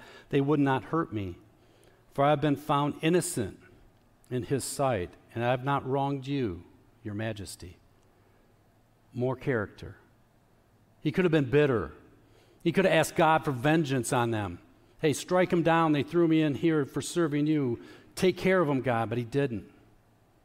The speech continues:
He said, "I haven't wronged you, your majesty." Then the king ordered the ones that had made, that tricked him kind of into this law, for them, their wives, and their kids to be thrown into the lion's den.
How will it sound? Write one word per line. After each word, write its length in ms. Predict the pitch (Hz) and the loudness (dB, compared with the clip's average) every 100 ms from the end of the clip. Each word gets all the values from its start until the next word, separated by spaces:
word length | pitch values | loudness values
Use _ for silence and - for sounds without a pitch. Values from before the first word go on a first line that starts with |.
| _ _ _ _ | _ _ _ _
He 60 | - | -14
said, 140 | - | -2
"I 60 | 127 | 0
haven't 240 | 143 143 | 0 -2
wronged 360 | 135 147 139 113 | -2 0 -2 -4
you, 280 | 110 90 69 - _ - | -6 -6 -8 -18 _ -10
your 100 | 110 | -6
majesty." 640 | 113 113 104 98 - 87 - _ _ _ _ _ _ _ _ _ _ _ _ _ - _ | -4 -6 -8 -12 -12 -18 -20 _ _ _ _ _ _ _ _ _ _ _ _ _ -20 _
Then 160 | 147 170 | 2 4
the 100 | 160 | 2
king 520 | - 180 143 101 80 - - - _ _ _ _ - | 4 4 4 0 -4 -14 -20 -20 _ _ _ _ -2
ordered 360 | 156 156 147 | 2 4 2
the 80 | 135 | 2
ones 440 | 135 160 160 143 120 | 2 4 4 2 2
that 180 | 135 | 2
had 160 | 127 123 | 4 2
made, 420 | 135 151 147 110 - - | 2 2 2 -2 -14 -8
that 200 | 120 - | -8 -6
tricked 260 | - 185 160 | -6 -4 -2
him 120 | 135 | -2
kind 240 | 160 143 | -2 -2
of 80 | 135 | -2
into 160 | 135 123 | -4 -2
this 200 | 127 - | -4 -2
law, 300 | 139 139 127 | 0 0 0
for 180 | - | -6
them, 520 | 107 123 143 156 160 160 - - _ | -6 -4 -2 -2 -4 -8 -18 -20 _
their 100 | 135 | -4
wives, 480 | 113 117 127 143 127 | 0 2 2 2 0
and 80 | 127 | -4
their 80 | 110 | -6
kids 400 | - 160 143 - | -2 0 2 -2
to 100 | 117 | -6
be 100 | 120 | -6
thrown 380 | - 135 135 131 | -6 -4 -2 -2
into 160 | 120 | -2
the 80 | 123 | -2
lion's 460 | 113 117 123 117 95 | 0 0 0 -4 -6
den. 300 | 92 85 | -8 -8